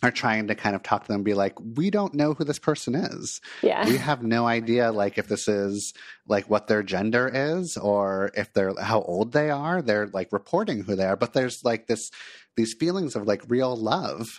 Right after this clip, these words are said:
Speaker 1: <laughs> of,
Speaker 2: Oh,
Speaker 1: like, falling in
Speaker 2: totally.
Speaker 1: love, right? Uh,
Speaker 2: Yeah.
Speaker 1: and so it feels very, like, uh, scary and dangerous and possibly, like, predatory if somebody wanted to be. Um, and so that's why it feels like, well, at least it might be a little safer on a dating app, I guess.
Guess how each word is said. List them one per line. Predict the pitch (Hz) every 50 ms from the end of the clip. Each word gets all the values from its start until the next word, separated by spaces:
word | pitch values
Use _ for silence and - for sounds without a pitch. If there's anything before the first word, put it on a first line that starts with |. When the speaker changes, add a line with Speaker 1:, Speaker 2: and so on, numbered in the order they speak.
| - - - - - -
Speaker 1:
<laughs> | - - - - - -
of, | 120 117 120
Speaker 2:
Oh, | 120
Speaker 1:
like, | 110 107 -
falling | - - 117 120 127 135 123 131 120
in |
Speaker 2:
totally. | 117 113 - 117
Speaker 1:
love, | 139 180 - - -
right? | 92 95 90 101 131 185 196 - _ - - - - - - - -
Uh, | - 117
Speaker 2:
Yeah. | 120 113 101 92 76 78 120 120 - 220
Speaker 1:
and | 220 127 -
so | 156 135
it | 127 127 -
feels | - 147 180 208 220 202 143
very, | 120 117 110 107 107 104 104
like, | 98 95 92 92 90 - - - - - - _ _ _ _ _ -
uh, | 110 110 107 101
scary | 95 - - - - 104 107 107 107 107 104 101
and | 82 98 98 90
dangerous | 95 95 101 104 98 98 98 95 - -
and | 95 92 -
possibly, | - - - 127 131 - - 123 110 113 107 104
like, | 101 98 92 90 - _
predatory | - - 95 101 123 - - - 180 185 190 202 214 202
if | 185 - 98 -
somebody | - - 95 95 95 95 95 92
wanted | 90 85 80 85 107 135 123 -
to | 185 160
be. | 180 180 185 208 208 202 - - - - - 101 101
Um, | 110 117 117 110 101 95 90 90 92 -
and | 131 131
so | 147
that's | 147 170 170 -
why | 208 180
it | 147 -
feels | 151 135 127 -
like, | - 110 107 -
well, | 190 196 185 165
at | -
least | 147 151 - -
it | 156
might | 131 123 120 -
be | 123
a | 113
little | 104 104 104 101
safer | - - - 110 104 - - 101
on | 95 92
a | 92 90 87 _ -
dating | - 95 92 104 123 135 156
app, | 165 175 185 180 - - - -
I | 117 113
guess. | 104 - 110 110 139 175 185